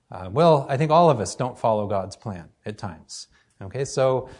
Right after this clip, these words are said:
uh, but what I like about the story here is you have people that didn't return, didn't care enough to go back to Jerusalem, and yet what do we see God doing? He's still working with them.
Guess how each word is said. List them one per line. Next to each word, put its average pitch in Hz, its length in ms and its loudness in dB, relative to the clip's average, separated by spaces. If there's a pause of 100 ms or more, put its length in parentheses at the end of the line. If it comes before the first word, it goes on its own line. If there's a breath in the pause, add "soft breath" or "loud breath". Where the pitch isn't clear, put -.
(240 loud breath)
uh, 117 180 -6
but 131 180 0
what 156 120 4
I 160 80 10
like 180 220 8
about 170 220 4
the 147 60 -2
story 180 420 2
here 127 200 2
is 113 160 -2
you 101 80 -4
have 143 260 0
people 135 440 -2
that 110 300 -8 (400)
didn't 147 280 2
return, 123 460 -6
didn't 131 220 -4
care 131 220 -2
enough 117 380 -8
to 117 80 -14
go 113 60 -10
back 107 260 -10
to - 80 -12
Jerusalem, 98 640 -12 (440 soft breath)
and 104 140 -4
yet 117 160 -2
what 117 80 -2
do 117 60 -4
we 113 100 -4
see - 160 -10
God 95 280 -6
doing? 80 260 -14
He's 95 160 -10
still 104 240 -8
working 98 320 -8
with 87 220 -16
them. 78 200 -20